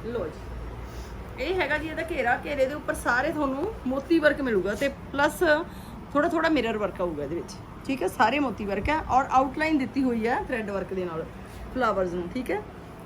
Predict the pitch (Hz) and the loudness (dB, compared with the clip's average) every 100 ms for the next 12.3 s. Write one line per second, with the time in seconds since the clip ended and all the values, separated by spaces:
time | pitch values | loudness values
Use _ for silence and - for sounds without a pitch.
0 | - 269 254 285 330 339 349 277 262 277 | -2 0 4 6 6 4 4 4 4 2
1 | 302 339 311 339 339 320 277 269 254 - | 2 -2 0 0 4 4 4 0 -4 -12
2 | - - 285 302 302 269 262 240 226 214 | -16 -2 2 2 4 4 4 2 2 -2
3 | - 214 214 247 233 208 160 - - - | -2 -2 0 0 0 -2 -2 -8 -14 -10
4 | 196 247 302 - 247 262 277 294 277 254 | -4 0 0 2 2 2 4 4 2 0
5 | 262 233 233 196 233 370 277 240 269 320 | -6 -4 -2 0 0 0 0 -4 -2 -6
6 | 285 254 262 226 247 254 262 - 339 381 | -4 -6 -4 -6 -6 -6 -6 -4 -6 -6
7 | - - - 302 311 294 247 302 339 339 | -10 -12 -6 -4 -2 0 2 0 -2 -2
8 | 339 311 233 240 254 262 254 254 294 285 | -2 -2 -2 -2 -2 -4 -6 -2 -2 0
9 | 269 302 330 - - - - 269 262 254 | -2 0 -2 -4 -14 -14 -6 -4 -2 -2
10 | 269 285 302 302 269 302 294 311 339 330 | -4 -2 0 2 0 -2 -4 -2 -2 -2
11 | 294 254 220 220 220 208 226 226 262 262 | -2 -2 0 0 -2 0 0 0 0 0
12 | - 254 | 0 -2